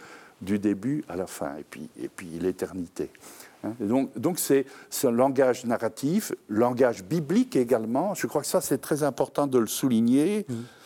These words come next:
Speaker 1: Jusqu'au consubstantiel de Nicée trois cent vingt-cinq.
Speaker 2: <laughs> On va essayer de l'expliquer, mais c'est à la fin.
Speaker 1: Jusque-là, jusque-là, jusqu'avant ce, ce consubstantiel, euh, les symboles de foi sont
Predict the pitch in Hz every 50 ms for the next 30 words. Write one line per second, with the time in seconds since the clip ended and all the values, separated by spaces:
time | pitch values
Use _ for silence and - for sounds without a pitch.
0 | - - - - - - - - 147 220 294 254 - - - - 185 170 - -
1 | - 160 151 - - 165 - - - - 131 117 113 - - 151 143 139 120 107
2 | 104 104 110 113 104 - - - 117 110 104 - - 107 98 - 104 92 87 85
3 | 82 - - - 110 110 123 - 185 147 127 151 131 - - 147 147 131 117 120
4 | 113 110 107 - - - 147 131 - 180 165 151 190 247 - - 143 131 - 185
5 | 151 135 139 156 185 233 247 254 - 185 139 127 120 160 139 214 262 247 - -
6 | - - - 165 156 143 143 143 160 208 247 240 - - - - 208 220 - -
7 | - - 151 127 117 120 147 185 226 247 233 - - 143 117 - - - - -
8 | - 120 107 - 120 113 - - 117 - - - 107 107 - - 143 160 220 220
9 | - - - - - - - - - - 113 107 107 107 104 104 - 92 95 92
10 | 120 127 110 107 113 123 139 131 120 - - 156 143 135 147 135 120 123 113 -
11 | - 202 220 214 - - - - - 160 180 202 202 196 -